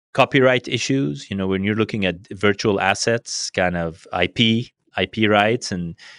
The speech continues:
and trademarks, um, the safety and security and, you know, personal space. Like, one thing that very quickly became apparent is that we need to provide people the ability to create a personal bubble, right? Um, in order to, to, to give them a space.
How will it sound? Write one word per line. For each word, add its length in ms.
and 120
trademarks, 840
um, 540
the 800
safety 800
and 140
security 880
and, 160
you 80
know, 80
personal 440
space. 240
Like, 120
one 140
thing 180
that 160
very 420
quickly 340
became 300
apparent 460
is 80
that 120
we 100
need 240
to 80
provide 420
people 200
the 120
ability 300
to 100
create 280
a 40
personal 320
bubble, 340
right? 240
Um, 440
in 120
order 220
to, 360
to, 500
to 80
give 140
them 120
a 40
space. 340